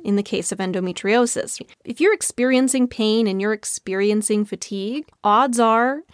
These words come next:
<laughs> there is inflammation in your body, whether it's coming from endometriosis or other things. And then the opposite is also true. When you're consuming a lot more omega-six rich foods, particularly when you're looking at oils like vegetable oils, that's gonna include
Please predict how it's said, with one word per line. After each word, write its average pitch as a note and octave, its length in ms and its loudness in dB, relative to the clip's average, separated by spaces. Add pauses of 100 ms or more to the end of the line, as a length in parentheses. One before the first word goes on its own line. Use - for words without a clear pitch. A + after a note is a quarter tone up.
(120)
<laughs> - 60 -8 (160)
there A3+ 380 4
is A#3+ 180 4
inflammation A3 720 2
in G3+ 240 0
your F#3+ 160 0
body, F3+ 480 -2
whether F#3+ 240 0
it's F#3+ 160 -6 (160)
coming G#3+ 260 2
from G3 160 -2
endometriosis F#3 880 -2
or F#3 220 -6
other F#3 460 -2 (200)
things. - 600 -6
And A#3+ 100 2
then A#3 80 6
the G#3+ 120 2
opposite B3+ 400 2
is G3 120 -2
also A3 320 2
true. - 480 -6
When G3+ 180 -2
you're G3 160 -2
consuming A3+ 640 0
a G3 80 -2
lot G3 260 2
more G3 420 0 (420)
omega-six G#3+ 800 2
rich - 340 -4
foods, F#3+ 500 -2
particularly G#3+ 1040 0
when A3+ 140 2
you're G#3+ 120 4
looking G#3 320 2
at - 180 -2
oils G#3+ 580 2
like F#3 240 -2
vegetable G#3 680 -2
oils, A#3+ 500 2
that's G3+ 240 0
gonna G#3+ 200 0
include F#3 720 0